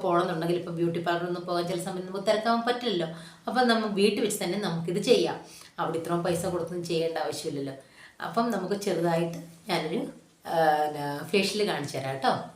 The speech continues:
ഞാൻ, നമുക്കതിന് ആദ്യം നമുക്ക് ഫേസ് ഒന്ന് ക്ലെൻസ് ചെയ്യണ്ടേ, അല്ലേ? നമ്മുടെ പോസൊക്കെ ഓപ്പൺ ആകാനും ക്ലീൻ ആകാനും ഒക്കെ. നമ്മളെന്തിനും <laughs> നമ്മളൊരു വീട്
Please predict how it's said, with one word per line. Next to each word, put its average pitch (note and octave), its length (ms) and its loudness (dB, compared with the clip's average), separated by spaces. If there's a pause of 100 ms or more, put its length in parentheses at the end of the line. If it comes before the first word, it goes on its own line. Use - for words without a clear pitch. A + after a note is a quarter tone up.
(1200)
ഞാൻ, A3+ 120 2 (240)
നമുക്കതിന് G#3 460 6 (200)
ആദ്യം C4 360 6 (400)
നമുക്ക് G3 340 2
ഫേസ് G#3+ 280 8
ഒന്ന് G3+ 180 2
ക്ലെൻസ് C#4 300 8
ചെയ്യണ്ടേ, C#3 340 2 (340)
അല്ലേ? A#3 160 4 (2500)
നമ്മുടെ G3 220 2 (100)
പോസൊക്കെ G3 520 4
ഓപ്പൺ F3 280 0
ആകാനും D#3+ 340 0 (180)
ക്ലീൻ G3 300 4 (120)
ആകാനും D#3+ 320 0 (520)
ഒക്കെ. - 260 -4 (1600)
നമ്മളെന്തിനും G#3+ 600 6 (140)
<laughs> A#3+ 760 6
നമ്മളൊരു A3+ 420 10
വീട് A3+ 160 8